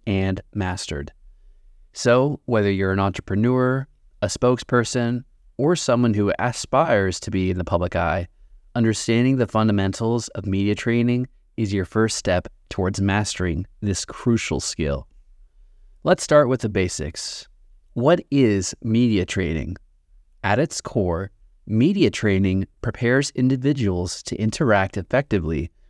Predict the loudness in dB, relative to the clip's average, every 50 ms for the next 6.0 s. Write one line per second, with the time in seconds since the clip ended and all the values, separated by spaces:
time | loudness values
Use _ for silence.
0 | _ -4 -4 -4 -4 -4 -2 0 0 2 2 2 0 -2 -2 -6 -8 -12 -14 -18
1 | _ _ _ _ -8 -8 -8 -4 -2 0 0 2 2 2 0 0 -2 -4 -8 -14
2 | _ -20 -20 -20 -10 _ 0 0 2 2 2 0 0 2 2 2 0 0 -2 -2
3 | -2 0 0 0 -2 -4 -6 -10 -18 _ _ -20 -20 -20 _ _ -20 -20 -20 -20
4 | _ _ _ _ _ -8 -6 -4 0 2 2 2 2 0 -2 0 0 2 2 0
5 | 0 0 2 4 4 4 4 2 2 0 -2 -4 -4 -4 -4 -6 -8 -12 -16